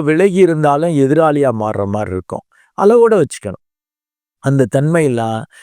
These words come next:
நீங்க மெடிடேட் பண்ணிட்டா தானா வருங்க, நீங்க யோசிக்க வேண்டாம். ஏன்னா சுக்கிரன் அப்படி ஒரு பக்காவான ஆளு. அந்த குரு பாத்தீங்கன்னா தேவகுரு, அவர் எல்லோருக்கும் நல்லவனா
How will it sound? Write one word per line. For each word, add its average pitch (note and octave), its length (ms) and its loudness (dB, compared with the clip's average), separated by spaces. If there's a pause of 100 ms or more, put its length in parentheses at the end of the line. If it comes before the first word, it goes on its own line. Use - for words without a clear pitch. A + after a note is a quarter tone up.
நீங்க A#2 220 -4
மெடிடேட் D#3+ 480 0
பண்ணிட்டா C#3+ 340 0
தானா C#3+ 400 -2
வருங்க, A2 360 -2 (300)
நீங்க B2 260 0
யோசிக்க B2+ 420 -2
வேண்டாம். F#2+ 360 -12 (460)
ஏன்னா C#3+ 160 0
சுக்கிரன் E3 540 0
அப்படி D#3 400 -2
ஒரு D3 240 2 (500)
பக்காவான D#3+ 580 -2
ஆளு. G#2 220 -6 (540)
அந்த A2+ 120 0 (140)
குரு G3+ 300 4
பாத்தீங்கன்னா D3+ 560 0 (400)
தேவகுரு, C3 580 0 (600)
அவர் A#2 180 -2
எல்லோருக்கும் F3 560 2
நல்லவனா D3+ 380 -2